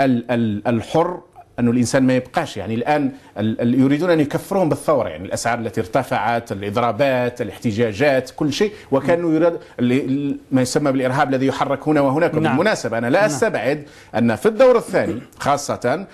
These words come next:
Speaker 1: تقع عمليات إرهابية، وربما إرهابية كبيرة، لا أستبعد ذلك، لأنه يراد عندما ينظر ربما لأنه المرزوقي خاصة الدور الثاني
Speaker 2: الآن
Speaker 1: قد
Speaker 2: مش وقعت عملية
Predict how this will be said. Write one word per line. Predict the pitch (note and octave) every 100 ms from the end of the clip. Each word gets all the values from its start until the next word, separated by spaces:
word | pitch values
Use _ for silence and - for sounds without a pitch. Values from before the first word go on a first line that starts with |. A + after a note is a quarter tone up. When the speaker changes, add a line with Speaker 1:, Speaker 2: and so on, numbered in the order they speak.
| - -
Speaker 1:
تقع | E3+ D#3+
عمليات | D3+ E3+ F#3+ G#3
إرهابية، | F#3 F#3+ G#3+ G3 A#2
وربما | G2 A#2+ C#3 D#3
إرهابية | D#3+ F3+ G3+ B3
كبيرة، | C4 A3+ C3 D#2+ - - - A#2
لا | G3+
أستبعد | A3 G#3 G3+ F#3+
ذلك، | G#3+ C3+ C3
لأنه | F3 F#3 F#3 F3+
يراد | E3+ F#3+ A#3 C#4+ -
عندما | - D#3 C#3 C#3+ C#3
ينظر | D3 C#4 A#3 F3
ربما | D#3+ D3 D3
لأنه | C#3+ C3+ D3
المرزوقي | C#3+ C#3 C#3+ E3 D3
خاصة | - D3 - D3+
الدور | C3+ D#3
الثاني | D3 G3+ D#3+
Speaker 2:
الآن | B2+
Speaker 1:
قد | -
Speaker 2:
مش | A#3+
وقعت | - G#3 F#3 F#3+
عملية | E3+ D#3+